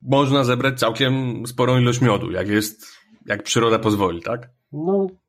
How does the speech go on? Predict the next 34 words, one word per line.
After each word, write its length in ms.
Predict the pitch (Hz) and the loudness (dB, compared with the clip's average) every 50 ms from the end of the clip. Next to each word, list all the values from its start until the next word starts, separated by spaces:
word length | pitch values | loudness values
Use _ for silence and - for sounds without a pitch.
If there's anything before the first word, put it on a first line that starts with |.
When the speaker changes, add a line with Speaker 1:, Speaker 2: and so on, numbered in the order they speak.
| _ _ _ _ _ | _ _ _ _ _
Speaker 2:
tak, 340 | - - 123 113 110 107 - | -2 0 0 0 -2 -6 -8
tak, 260 | - - 120 113 107 104 127 135 135 131 | -6 -6 -6 -4 -4 -4 -4 -2 0 2
ale 240 | 139 143 151 156 151 | 2 4 2 2 0
to 200 | - - 151 147 | -2 -4 -4 -2
jest, 400 | 143 143 139 139 - - - - | 0 0 -2 -2 -4 -8 -8 -6
e, 600 | 127 123 120 120 123 120 120 123 123 123 117 117 123 - _ - | -4 -2 -2 0 0 0 0 0 0 0 -2 -4 -8 -14 _ -8
pożytek, 720 | - 127 120 131 127 - - 120 117 117 - - - _ _ _ - 143 147 143 139 131 117 117 117 - | -6 -4 -2 -2 -2 0 0 -2 -2 -2 -6 -20 -20 _ _ _ -20 -20 -16 -16 -14 -14 -14 -16 -18 -20
który 480 | - _ - 123 120 120 117 113 117 | -20 _ -6 -4 -2 -2 -4 -4 -6
nie 220 | 117 117 123 127 117 | -6 -2 -2 0 0
zawsze 420 | 120 120 117 - - - 117 113 | 2 0 -2 -2 -4 -6 -4 -4
jest. 440 | 110 107 101 - - _ _ - _ _ _ _ _ _ _ - | -4 -4 -6 -10 -14 _ _ -20 _ _ _ _ _ _ _ -6
Speaker 1:
Jak 260 | 117 120 131 151 - - | -2 0 0 0 0 0
to 140 | 180 175 | 0 2
ze 100 | 151 156 | 2 2
spadzią? 360 | 131 - - 139 120 107 107 101 | 0 2 0 0 2 2 0 0
Podejrzewa-, 600 | 113 113 117 120 110 117 127 120 127 123 120 - - - | 0 0 2 2 2 2 0 0 -2 -6 -8 -14 -10 -6
podejrzewam, 420 | 127 120 120 117 120 135 135 131 | -4 -2 0 0 2 2 0 0
że 80 | 123 - | -2 -2
są 160 | - 131 120 | -2 -2 -2
takie 200 | 123 120 131 123 | -2 -2 -2 -4
smutne 380 | 123 127 135 131 127 139 131 | 0 0 0 0 2 0 -2
sezony, 400 | 123 - 123 110 123 131 135 135 | 0 0 0 0 2 2 2 0
gdzie 400 | 123 117 113 123 127 123 123 123 117 95 - - - _ _ - 110 117 | 0 -2 0 2 2 2 2 2 0 -4 -6 -10 -16 _ _ -14 -4 0
w 40 | 151 | 2
ogóle 260 | 165 151 135 117 104 | 4 4 4 4 2
prawie 260 | - - 95 95 95 | 0 -2 -2 -2 0
nie 100 | 92 95 | -2 -2
ma 120 | 92 95 95 | -2 -2 0
nic 220 | 101 120 120 120 | 0 -2 -2 -2
i 60 | 113 | -6
trzeba 240 | - - 117 110 110 | -4 -2 0 0 0
do 120 | 107 117 | 0 -2
pszczół 220 | 107 - - 120 117 | -4 -2 -2 0 0
dokładać. 600 | 123 123 127 131 120 95 85 - - - - | 0 0 0 0 0 0 -2 -8 -14 -18 -20